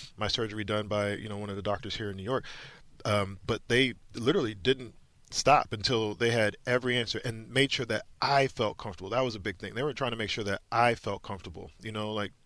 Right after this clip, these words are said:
they wanted me to play. They wanted me back out there on the field, but they wanted to make sure that, that I got all the answers that I wanted so that I felt comfortable and felt safe, because that's, that's the kind of organization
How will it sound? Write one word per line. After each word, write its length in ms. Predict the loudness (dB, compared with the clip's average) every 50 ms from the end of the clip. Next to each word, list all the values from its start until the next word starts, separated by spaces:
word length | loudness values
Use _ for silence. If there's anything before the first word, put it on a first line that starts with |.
| -20 -6
they 140 | -2 -2 -2
wanted 240 | 0 0 -2 0 0
me 80 | -2 -2
to 80 | -4
play. 220 | -2 0 0 2 2
They 80 | 2
wanted 180 | 0 -2 -4 -6
me 80 | -4
back 240 | -2 -2 -2 0 0
out 140 | -2 -2 -2
there 120 | -2 -4
on 100 | -4 -4
the 40 | -6 -6
field, 280 | -4 -4 -4 -2 -4
but 100 | -4 -4
they 80 | -2 -2
wanted 240 | -2 -2 -4 -4 -6
to 80 | -6
make 160 | -6 -6 -4
sure 240 | -4 -4 -4 -4 -4
that, 200 | -4 -4 -4 -6 -8 -12 -14 -14 -16 -18 -20 -6 0
that 220 | 2 2 2 2 4
I 160 | 6 6 6
got 220 | 8 8 6 6
all 100 | 6 4
the 140 | 2 0 -2
answers 340 | -4 -4 -4 -4 -6 -6 -4
that 220 | -4 -4 -6 -6 -8 -6 0
I 220 | 2 2 4 2
wanted 380 | 2 -2 -4 -6 -6 -6 -6 -6
so 80 | -6
that 100 | -2 0
I 140 | 2 0 0
felt 360 | 0 -2 -4 -4 -4 -6 -8
comfortable 480 | -8 -6 -6 -6 -6 -8 -8 -6 -6 -6
and 80 | -6 -6
felt 220 | -4 -4 -4 -4
safe, 340 | -2 0 0 0 0 -2 -6
because 280 | -10 -10 -10 -8 -4
that's, 260 | -2 -2 -2 -2 -2 -4
that's 300 | -2 0 0 0 -2 -4
the 40 |
kind 240 | -6 -4 -4 -4 -4
of 60 | -4
organization 680 | -4 -6 -4 -4 -6 -4 -4 -4 -4 -4 -4 -6 -10 -12